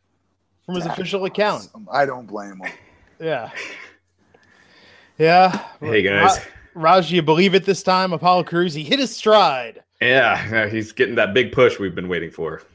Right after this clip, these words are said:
Speaker 3: So, for this week, I-, I'm guessing within a couple weeks he's back to where he was.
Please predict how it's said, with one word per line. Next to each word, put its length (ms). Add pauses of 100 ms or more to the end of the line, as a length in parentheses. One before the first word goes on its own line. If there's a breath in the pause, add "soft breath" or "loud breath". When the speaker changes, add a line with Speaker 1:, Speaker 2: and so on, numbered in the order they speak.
Speaker 3:
So, 340 (520)
for 120
this 240
week, 400
I-, 200
I'm 100
guessing 560 (540 loud breath)
within 260
a 40
couple 260
weeks 180
he's 140
back 220
to 60
where 120
he 40
was. 380